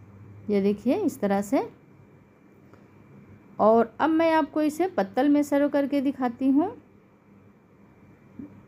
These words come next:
तो इस तरह से आप चाहो तो पत्तल में सर्व कीजिए या फिर प्लेट में सर्व कर लीजिए।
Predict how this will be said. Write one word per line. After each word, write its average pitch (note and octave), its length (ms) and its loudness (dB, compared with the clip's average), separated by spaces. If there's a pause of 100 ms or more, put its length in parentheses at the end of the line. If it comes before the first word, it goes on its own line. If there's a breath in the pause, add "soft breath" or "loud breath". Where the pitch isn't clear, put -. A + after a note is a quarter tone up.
(1200)
तो G#3 120 4
इस B3 200 -2
तरह D4 180 4
से D4+ 200 -2
आप A#3+ 160 2
चाहो G#3+ 300 0
तो G#3 140 -2
पत्तल A#3 380 0
में D#4+ 140 -2
सर्व D#4 240 0
कीजिए C#4+ 340 0
या A3 100 2
फिर G#3 200 -2
प्लेट G#3 380 -2
में B3 100 0
सर्व A3+ 220 -2
कर A3+ 160 -4
लीजिए। A3+ 420 -4